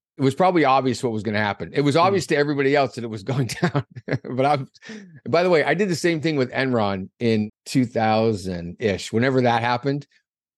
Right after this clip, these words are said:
Speaker 1: But at least that one was only, it was down to a dollar, and I bought a thousand shares for a buck, and I thought, "Oh, it's a flyer." But
Speaker 2: Mm.
Speaker 1: I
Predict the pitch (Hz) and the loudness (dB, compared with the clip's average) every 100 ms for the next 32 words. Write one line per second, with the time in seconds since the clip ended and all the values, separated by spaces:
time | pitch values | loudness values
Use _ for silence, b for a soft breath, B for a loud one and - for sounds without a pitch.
0 | _ - 147 185 185 170 165 151 135 131 | _ 0 2 2 2 2 2 2 0 2
1 | 135 135 127 127 _ _ _ 143 131 120 | 2 2 -2 -4 _ _ _ 0 0 0
2 | _ _ - 156 170 151 113 135 131 107 | _ _ -4 -2 2 0 2 2 4 2
3 | 90 117 113 127 117 135 135 127 120 135 | -2 -6 0 0 0 0 0 -2 -4 -2
4 | 123 - 113 101 110 98 107 117 117 143 | -2 -2 -6 0 -2 0 -2 -2 0 0
5 | 170 123 120 104 - 90 87 82 _ _ | 0 -2 -8 -10 -6 -4 -4 -6 _ _
6 | _ - 135 143 135 123 98 | _ -2 2 4 4 2 -2